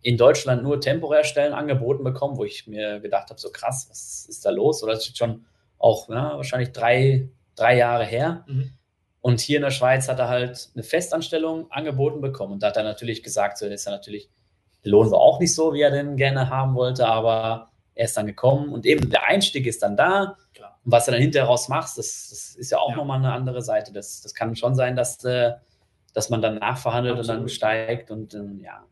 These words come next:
Speaker 2: Erstmal rein,
Speaker 1: Man muss erst mal
Speaker 2: Berufserfahrung,
Speaker 1: reinkommen, ne?
Speaker 2: genau, und dann geht's nach oben, ne?
Speaker 1: Ja.
Speaker 2: Es kommen recht gute Fragen, jetzt können wir vielleicht mal runterscrollen, ne?
Speaker 1: Mhm. Oh, schon zu weit.
Speaker 2: Gibt es Menschen, die einen beraten können bei Jobs für Naturwissenschaftler, Ausbildung, Studium, Psycho-,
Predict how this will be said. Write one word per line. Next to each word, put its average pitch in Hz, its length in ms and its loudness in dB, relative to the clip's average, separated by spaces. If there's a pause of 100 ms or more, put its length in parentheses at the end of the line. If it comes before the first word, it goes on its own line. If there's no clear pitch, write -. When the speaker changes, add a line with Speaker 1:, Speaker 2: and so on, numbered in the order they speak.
Speaker 2:
Erstmal 131 320 0
rein, 123 140 2
Speaker 1:
Man 143 60 6
muss 165 120 6
erst - 120 8
mal 127 80 4
Speaker 2:
Berufserfahrung, 135 540 2
Speaker 1:
reinkommen, 135 180 0
ne? 131 60 -4
Speaker 2:
genau, 113 320 -6
und 113 220 -20
dann 117 140 -12
geht's 113 240 -10
nach 110 160 -20
oben, - 300 -10
ne? - 140 -20 (120)
Speaker 1:
Ja. 98 140 -10 (220)
Speaker 2:
Es - 180 -8
kommen 196 180 2
recht 196 220 2
gute 196 200 -4
Fragen, 170 260 4
jetzt 196 140 -2
können 175 140 -2
wir 156 80 0
vielleicht 151 300 0
mal 156 120 -2
runterscrollen, 175 800 -2
ne? 165 200 -8 (220)
Speaker 1:
Mhm. 113 460 2 (720)
Oh, - 200 2 (320)
schon - 220 -4
zu 110 180 -6
weit. 131 420 0 (320)
Speaker 2:
Gibt 131 140 -10
es 135 100 -6
Menschen, 156 380 -2
die 135 100 0
einen 131 260 0
beraten 127 520 -2
können 156 320 -2
bei 127 140 4
Jobs 147 360 0
für - 160 -2
Naturwissenschaftler, 127 1120 -2
Ausbildung, 131 440 -4
Studium, 131 320 -6
Psycho-, - 280 -6